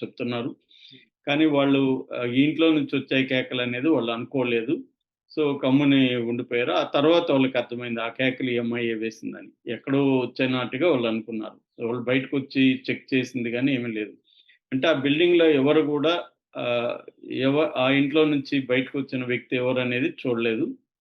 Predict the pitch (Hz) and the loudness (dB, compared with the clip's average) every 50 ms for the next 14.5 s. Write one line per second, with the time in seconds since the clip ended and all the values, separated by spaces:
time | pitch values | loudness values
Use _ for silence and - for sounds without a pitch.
0 | _ _ _ - 151 151 147 139 135 160 156 160 175 175 175 185 175 160 139 139 | _ _ _ -2 0 2 2 2 2 4 4 4 4 4 4 4 4 6 6 4
1 | 131 160 160 156 160 156 147 143 135 131 131 131 135 139 143 147 143 143 139 127 | 4 4 4 4 4 4 2 2 0 0 0 0 0 -2 0 0 0 0 0 0
2 | 131 131 139 147 143 139 139 135 127 127 127 131 127 123 123 117 123 120 123 123 | 0 0 0 0 0 2 2 0 -2 -2 -4 -6 -6 -6 -6 -8 -8 -10 -10 -8
3 | - 160 147 139 139 147 147 143 143 143 135 - 135 135 139 135 - 147 139 135 | -6 -2 0 0 2 2 0 0 0 -2 -2 0 0 0 0 -2 -2 0 0 0
4 | 131 131 - 131 127 131 - 135 131 - - - 127 117 120 127 123 - 117 117 | 0 0 -4 -4 -4 -2 -4 -4 -6 -6 -8 -6 -4 -4 -4 -4 -2 -4 -4 -4
5 | 113 - - 127 117 - 127 120 117 110 113 - - 110 113 113 120 120 120 117 | -4 -6 -6 -6 -6 -4 -4 -4 -4 -4 -6 -10 -10 -8 -6 -4 -4 -2 -2 -4
6 | - - - 143 143 139 _ _ _ _ _ _ _ _ _ _ _ - 123 123 | -4 -6 -10 -10 -10 -10 _ _ _ _ _ _ _ _ _ _ _ -4 -4 -4
7 | 120 - 147 151 135 131 135 123 131 131 123 117 120 113 113 - 113 113 120 113 | -2 -2 -4 -2 -2 -2 -2 -2 -2 -2 0 0 -2 -2 -4 -4 -6 -6 -6 -6
8 | - 110 123 120 120 - 123 117 113 110 107 - - - - 107 104 117 113 110 | -8 -6 -6 -6 -6 -4 -4 -4 -2 -4 -6 -8 -10 -14 -16 -12 -8 -6 -6 -4
9 | 110 147 - - _ _ _ _ _ _ _ _ - - 175 175 175 175 165 - | -4 -4 -6 -6 _ _ _ _ _ _ _ _ -8 -2 2 2 4 2 2 -2
10 | - - - 127 131 127 127 123 117 113 131 139 151 160 165 165 165 160 151 156 | -8 -10 -6 -2 0 0 0 0 -2 0 0 2 4 4 6 6 6 6 4 4
11 | 143 131 131 139 139 139 - 139 - - 139 135 135 - 127 120 139 131 139 - | 2 2 0 -2 -2 0 -2 -4 -4 -2 -4 -4 -4 -4 -2 0 0 0 -2 -4
12 | - 147 147 139 139 127 127 123 117 - 165 175 175 160 - - 131 127 131 135 | -4 -2 0 0 2 2 0 -2 0 0 0 0 0 -2 -4 -6 -2 0 2 4
13 | 135 135 135 139 151 160 160 165 160 151 131 127 131 143 135 156 147 143 139 139 | 4 4 4 4 2 4 4 4 4 4 4 2 0 -4 -4 -2 -2 0 -2 -2
14 | 117 - 135 131 127 135 143 147 151 147 | -2 -4 -4 0 0 0 0 0 -2 -6